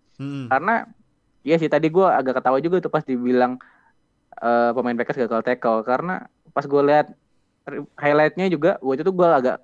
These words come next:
Speaker 2: gue itu gue kelewat ya, nggak nonton live.
Speaker 1: Hmm.
Speaker 2: Itu parah banget bener, nggak ada yang bisa berhenti satu pun gitu.
Speaker 1: Oh, heeh.
Speaker 2: Akhirnya Alexander pun lewat gitu. Dia yang ibaratnya kemarin mainnya bagus banget gitu kan.
Speaker 1: Heeh.
Speaker 2: Hampir nggak bikin interception, eh, hampir bikin ini juga, picks kayak terakhir tuh.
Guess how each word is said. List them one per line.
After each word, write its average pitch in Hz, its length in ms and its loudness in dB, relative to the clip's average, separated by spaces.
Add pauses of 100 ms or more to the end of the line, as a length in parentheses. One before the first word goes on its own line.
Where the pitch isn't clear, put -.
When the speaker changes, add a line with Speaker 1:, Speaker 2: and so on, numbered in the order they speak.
(200)
Speaker 2:
gue 127 160 -6
itu 135 100 -4
gue 175 140 0
kelewat 120 240 2
ya, 117 60 -4
nggak 107 160 -4
nonton 107 180 -8
live. 107 220 -8 (420)
Speaker 1:
Hmm. 135 160 -10
Speaker 2:
Itu 185 180 -4
parah 185 300 4
banget 196 260 6
bener, 185 160 2
nggak 180 200 6
ada 196 100 8
yang 196 200 2 (260)
bisa 185 200 0
berhenti 196 220 4
satu 202 240 4
pun 233 160 0
gitu. 131 240 4 (140)
Speaker 1:
Oh, 180 340 8
heeh. 156 440 2 (120)
Speaker 2:
Akhirnya 185 220 4
Alexander 214 340 4
pun 285 160 2
lewat 269 400 6
gitu. 127 240 2 (240)
Dia 240 400 4
yang 170 160 4
ibaratnya 170 400 4
kemarin 202 260 4
mainnya 190 220 2
bagus 170 240 2
banget 143 260 4
gitu 165 160 0
kan. 175 140 2
Speaker 1:
Heeh. 135 220 -8 (180)
Speaker 2:
Hampir - 240 0
nggak 147 160 2
bikin 147 200 0
interception, 147 340 0 (100)
eh, 147 260 -4
hampir 143 220 -2
bikin 147 240 -4
ini 143 80 -4
juga, 143 180 -2
picks - 240 -4
kayak 143 180 -2
terakhir 143 280 2
tuh. 254 120 -4